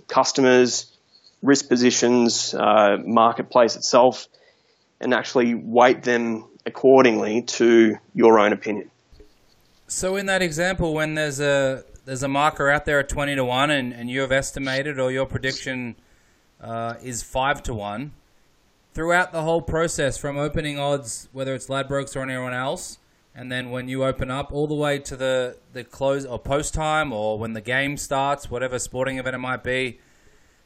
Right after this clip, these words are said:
Speaker 2: do you have one eye on, obviously you think it's five to one, the, the first marker is twenty to one. Is that one of the main things that you're focusing on all the way through betting? And I guess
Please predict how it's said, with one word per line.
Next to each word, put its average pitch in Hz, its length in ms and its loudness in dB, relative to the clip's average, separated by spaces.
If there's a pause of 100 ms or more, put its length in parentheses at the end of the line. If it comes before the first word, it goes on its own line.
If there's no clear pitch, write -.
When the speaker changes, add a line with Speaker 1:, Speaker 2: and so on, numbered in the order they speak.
Speaker 2:
do 151 120 -10
you 180 160 -2
have 175 180 4
one 156 260 0
eye 156 300 0
on, 143 500 -2 (100)
obviously 139 380 -6
you 147 140 -6
think 147 200 -6
it's - 240 -10
five 131 360 -4
to 135 80 -6
one, 117 420 -6 (340)
the, 120 240 -10
the 117 140 -10
first 139 400 -2
marker 135 340 -4
is 120 80 -6
twenty 143 360 -6
to 120 80 -8
one. 113 320 -6 (460)
Is 127 140 -6
that 165 180 0
one 170 140 -4
of 165 80 -2
the 151 60 0
main 147 280 0
things 143 240 -4
that 139 100 -8
you're 139 140 0
focusing 135 540 0
on 131 400 0
all 135 180 2
the 135 100 -2
way 131 220 4
through 131 240 -4
betting? 135 400 0
And 127 100 -2
I 127 60 0
guess 135 420 0